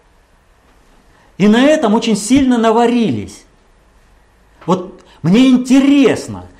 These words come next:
когда у наших аналитиков достанет времени изучить учебники истории и понять, что Брексит —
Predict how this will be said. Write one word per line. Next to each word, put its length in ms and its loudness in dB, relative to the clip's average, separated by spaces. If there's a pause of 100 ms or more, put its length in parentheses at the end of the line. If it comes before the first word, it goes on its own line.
(140)
когда 320 0
у 140 2
наших 380 0
аналитиков 840 -2 (880)
достанет 600 -2
времени 920 -2 (720)
изучить 520 0
учебники 540 -4
истории 460 0
и 40 -2
понять, 580 -2 (280)
что 220 -2
Брексит — 920 0